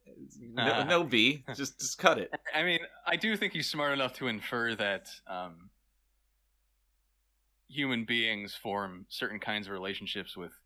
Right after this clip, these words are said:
Speaker 2: with certain people that are stronger than others.
Speaker 1: Yeah. But
Speaker 2: And, uh, <clears throat> that's re-, that's really, yeah, that, that is pretty much all that needs to be said.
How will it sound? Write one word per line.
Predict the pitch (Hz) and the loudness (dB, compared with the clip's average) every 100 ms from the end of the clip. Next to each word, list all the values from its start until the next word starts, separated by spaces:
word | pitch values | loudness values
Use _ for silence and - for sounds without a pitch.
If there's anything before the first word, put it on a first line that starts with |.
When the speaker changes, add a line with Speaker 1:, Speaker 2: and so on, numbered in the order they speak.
| _ _ _ _ _ | _ _ _ _ _
Speaker 2:
with | - | -10
certain | - 120 101 | -4 -2 -2
people | - 113 104 95 92 - | -2 -2 0 -2 -4 -4
that | 101 | -4
are | 95 | -2
stronger | - 110 98 92 | -2 0 -2 -4
than | 90 | -6
others. | 87 80 - - - - | -8 -10 -16 -20 -20 -12
Speaker 1:
Yeah. | 120 - - _ _ _ _ _ _ _ | -8 -8 -10 _ _ _ _ _ _ _
But | 104 101 | 0 0
Speaker 2:
And, | 95 | 0
uh, | 92 85 87 _ - | -2 -2 -8 _ -8
<clears throat> | - 131 | -4 -4
that's | 123 - | -4 -4
re-, | 127 | -4
that's | 104 | -2
really, | 131 110 104 | -2 0 2
yeah, | 90 78 | 0 -2
that, | - 110 | -2 0
that | 131 | 0
is | 127 110 | 0 -2
pretty | - 107 | -6 -6
much | 101 - | -6 -4
all | 101 | -6
that | 95 | -6
needs | 98 | -14
to | 107 | -20
be | 101 | -18
said. | - 104 | -6 -6